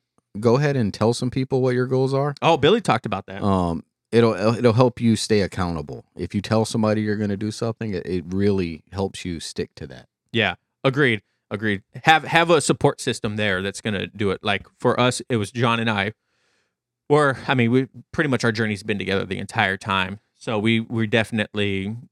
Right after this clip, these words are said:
Speaker 2: help each other out quite a bit when it comes to that. If, even if it's someone in class, you know, that you always train with, one of your good friends, one of your good training partners, tell them, like, "Hey, man,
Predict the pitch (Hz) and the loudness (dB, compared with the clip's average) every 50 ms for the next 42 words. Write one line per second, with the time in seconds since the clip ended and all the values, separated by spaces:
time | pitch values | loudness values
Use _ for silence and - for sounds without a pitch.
0 | _ _ - - 95 95 113 110 - 107 104 - 110 98 95 95 95 95 92 92 | _ _ -16 -14 -6 -4 -4 -2 -2 -4 -6 -4 -4 -2 0 0 0 0 0 -2
1 | - _ - - 101 95 92 90 85 - 92 90 95 - 101 92 95 - _ _ | -4 _ -4 -2 0 0 0 -2 -2 -2 -2 -2 -2 -6 -8 -10 -10 -12 _ _
2 | 95 92 92 - - 95 95 92 87 - _ _ _ _ _ _ 107 120 - 143 | -8 -8 -8 -10 -10 -8 -8 -8 -8 -10 _ _ _ _ _ _ -4 -2 -2 -2
3 | 160 147 175 165 151 - - - - - - 143 135 127 120 117 - - 135 127 | -2 0 2 0 2 2 0 0 0 0 0 2 2 2 0 0 -2 0 0 0
4 | 131 - - - 110 101 98 90 90 92 - - - - _ _ 131 120 104 95 | 0 -2 -2 2 2 2 2 2 -2 -4 -6 -8 -8 -10 _ _ -6 -2 -2 0
5 | 90 92 98 - - - 101 - - 123 113 98 101 98 107 101 - - - 101 | 0 0 -2 -2 -4 -6 -6 -4 -2 -2 0 0 0 0 -2 -2 -4 -4 -2 -2
6 | 98 101 101 101 98 92 - - 110 101 98 90 95 90 85 107 98 92 - _ | 0 2 2 2 2 0 -2 -4 -4 -4 -2 -2 -4 -2 0 -2 -2 -2 -4 _
7 | 104 101 95 95 92 92 98 101 95 95 90 90 95 92 92 - - 95 92 92 | -2 0 0 0 -2 -2 -2 -2 -4 -4 -4 -4 -4 -6 -6 -8 -10 -10 -10 -12
8 | - - 101 104 - - 101 104 - - _ _ _ _ _ _ _ - 135 147 | -8 -4 -4 -4 -2 -2 -4 -6 -6 -8 _ _ _ _ _ _ _ 0 2 2
9 | 139 113 92 92 90 90 - - 131 135 117 95 101 107 113 | 2 0 -2 -2 -4 -4 -2 0 0 0 2 0 0 0 -2